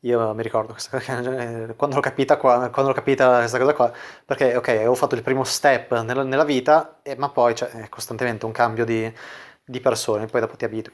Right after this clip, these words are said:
ok? Capisci e va bene così, non, cioè, non, non essere, diciamo, attaccato in maniera sentimentale a qualunque persona incontri sul tuo percorso, cioè è naturale che a un certo punto, cioè,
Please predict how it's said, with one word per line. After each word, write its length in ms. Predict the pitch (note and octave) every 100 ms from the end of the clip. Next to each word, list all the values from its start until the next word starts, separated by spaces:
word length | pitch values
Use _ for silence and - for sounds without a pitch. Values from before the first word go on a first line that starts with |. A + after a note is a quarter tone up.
| -
ok? 300 | - A#2 A#2
Capisci 560 | C3 - A2 - G3
e 80 | C3
va 80 | G#2+
bene 180 | G#2+ G2+
così, 260 | A2+ C#3 -
non, 680 | A#2+ A2 G#2+ G#2+ G#2 G#2 G#2
cioè, 160 | - B2+ _ _
non, 320 | - A2 G#2 G#2
non 160 | A#2 A#2+
essere, 320 | A#2 - A#2
diciamo, 500 | A2+ B2 B2 B2 A#2+ - - - - _
attaccato 720 | D3+ - D3+ D3 - E3+ F3
in 60 | D#3+
maniera 260 | C#3+ D3
sentimentale 1000 | D3 D3+ C3+ C3 B2+ A#2 A#2 C#3+ D#3+ D3
a 160 | B2+ B2+
qualunque 500 | C#3+ C3 D#3 D3+ D3
persona 340 | C#3 - D3+
incontri 320 | D3+ C#3+ C3+
sul 120 | B2+ C3
tuo 100 | C3
percorso, 500 | A#2+ A#2 G#2+ - A2+
cioè 160 | A#2+
è 140 | B2+ B2+
naturale 520 | C3 - B2+ E3 G#2+
che 120 | -
a 120 | B2+
un 80 | C3
certo 280 | - B2+ E3
punto, 320 | C3 C3+ G3
cioè, 120 | -